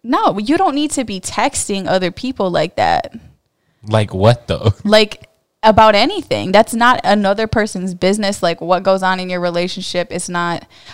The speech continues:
Speaker 1: I don't understand what
Speaker 2: People,
Speaker 1: you're talking about.
Speaker 2: people
Speaker 1: Get
Speaker 2: say that,
Speaker 1: ideas for stuff.
Speaker 2: people
Speaker 1: Like, that
Speaker 2: say that, yet they put all this shit on social media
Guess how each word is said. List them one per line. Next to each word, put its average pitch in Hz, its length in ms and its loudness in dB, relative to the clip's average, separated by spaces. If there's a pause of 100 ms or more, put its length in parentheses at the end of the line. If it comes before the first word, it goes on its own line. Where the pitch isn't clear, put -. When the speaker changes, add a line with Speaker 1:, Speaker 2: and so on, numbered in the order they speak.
Speaker 1:
I 202 100 2
don't 240 100 6
understand 220 360 4
what 196 80 4
Speaker 2:
People, 180 120 6
Speaker 1:
you're 135 60 6
talking 208 200 2
about. 180 280 2
Speaker 2:
people 185 300 4
Speaker 1:
Get - 20 6
Speaker 2:
say - 300 6
that, 113 140 6
Speaker 1:
ideas 180 280 2
for 175 140 -2
stuff. - 280 2
Speaker 2:
people 175 200 8
Speaker 1:
Like, 123 80 8
that 104 100 6
Speaker 2:
say 131 160 8
that, 110 320 4
yet 107 300 0
they 113 100 2
put 120 320 4
all 107 220 6
this 107 200 0
shit 107 140 2
on 87 140 -4
social - 360 -4
media 82 360 -10